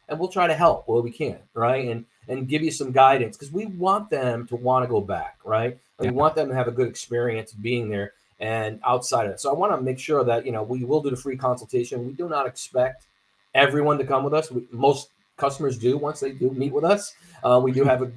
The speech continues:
Speaker 1: you know, a, a, a, a good success rate with that, but we always tell customers, you know, it's our country. We love it. You know, you know how it is,
Speaker 2: Mm-hmm.
Speaker 1: right? We, we get on phone calls with people all the time. They're not going with us. They just wanna ask questions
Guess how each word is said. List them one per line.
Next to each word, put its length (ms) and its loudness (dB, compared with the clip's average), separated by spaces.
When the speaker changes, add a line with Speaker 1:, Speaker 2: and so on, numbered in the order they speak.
Speaker 1:
you 100 -2
know, 160 4
a, 160 8
a, 560 4
a, 60 2
a 20 -2
good 160 2
success 440 2
rate 160 4
with 120 -6
that, 240 4
but 300 0
we 120 4
always 280 4
tell 180 0
customers, 440 -4
you 60 -4
know, 260 -2
it's 180 -12
our 160 4
country. 380 -2
We 180 -8
love 300 0
it. 240 -12
You 120 -4
know, 80 -4
you 140 -4
know 80 -6
how 120 -6
it 80 -10
is, 80 -8
Speaker 2:
Mm-hmm. 100 -6
Speaker 1:
right? 160 0
We, 240 -6
we 240 -8
get 140 0
on 140 -2
phone 220 -4
calls 240 -2
with 80 -16
people 240 -6
all 120 0
the 60 -10
time. 260 -2
They're 120 0
not 140 -4
going 280 0
with 120 0
us. 240 4
They 100 -6
just 180 -12
wanna 160 0
ask 240 -2
questions 580 -6